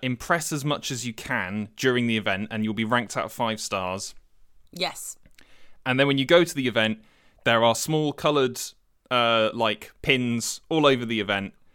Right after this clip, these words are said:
Speaker 1: and each of them consumes energy, and then you press them until it's consumed all the energy, and then it goes, "Okay, you did well there because you, you pressed that." And then the event ends.
Speaker 2: <laughs>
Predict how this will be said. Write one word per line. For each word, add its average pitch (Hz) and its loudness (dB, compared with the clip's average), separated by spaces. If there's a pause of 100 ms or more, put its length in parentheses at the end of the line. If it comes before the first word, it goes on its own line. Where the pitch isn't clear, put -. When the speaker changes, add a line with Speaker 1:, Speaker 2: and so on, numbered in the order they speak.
(200)
Speaker 1:
and 123 -4
each 165 -2
of 135 -4
them 135 -2
consumes 127 -2
energy, 101 -2 (500)
and 113 0
then 113 0
you 113 -2
press - 2
them 123 -2
until 120 -4
it's - -6
consumed 147 -2
all 120 0
the 110 0
energy, 101 -2 (280)
and 107 -4
then 110 -2
it 107 0
goes, 107 0
"Okay, 113 2
you 104 -4
did 101 -4
well 98 0
there 95 -2
because 98 -10
you, 92 -12 (140)
you 110 -8
pressed - -6
that." 90 -6 (400)
And 127 2
then 120 2
the 117 2
event 107 4
ends. 98 -2
Speaker 2:
<laughs> 214 -4